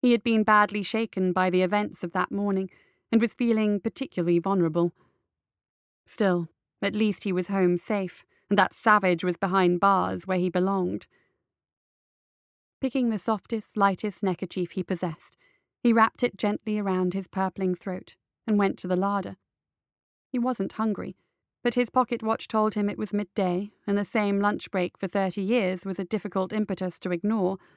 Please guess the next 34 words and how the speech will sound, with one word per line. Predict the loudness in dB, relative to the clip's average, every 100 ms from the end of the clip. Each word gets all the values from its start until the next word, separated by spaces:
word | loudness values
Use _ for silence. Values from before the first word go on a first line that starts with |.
| _ _ _ _ _ _ _ _ _ _ -2
He | 2
cut | 2 2
himself | 0 2 0 0
several | -2 -2 -4
slices | -2 0 0 -2 -8
of | -8
cured | -4 -4 -4
ham | -4 -4 -4 -8 _ _ _ _ 2
and | 6
loaded | 8 6 4
a | 0
plate | -2 -2 0 -2
with | -6 0
bread | 0 2 2
and | 0 0
cheese | -2 -4 -4 -4
and | -2
a | -2
square | -2 0 0 0
of | -2
butter. | -2 -4 -12 -16 _ _ _ _ _ _ _ _
The | -2
food | 2 2 2
was | -2 -4
tasteless | -2 -2 -2 -6 -2 2
and | 2
dry, | 4 2 2 -2 -8 _ _ _ _
and | 4
after | 6 6 2
two | 0 2
bites | 4 4 2 -2
he | 0
gave | 2 2 2
up, | -2